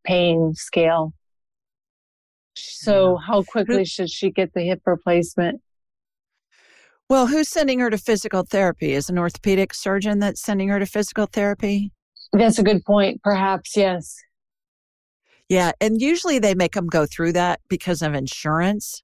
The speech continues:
Speaker 2: before they put the new hip in. So just say, "Hey, it's not working."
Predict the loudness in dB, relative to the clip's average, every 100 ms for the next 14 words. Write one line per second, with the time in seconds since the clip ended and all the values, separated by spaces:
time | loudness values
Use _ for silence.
0 | _ _ -2 0 0 2 0 -2 -4 -2
1 | -2 -2 -4 -4 -4 -4 -4 -8 -12 _
2 | _ -20 -20 _ -4 2 2 2 -2 -4
3 | -2 0 2 2 2 0 -4 -4 -2 -2
4 | -2 -4 -4 -6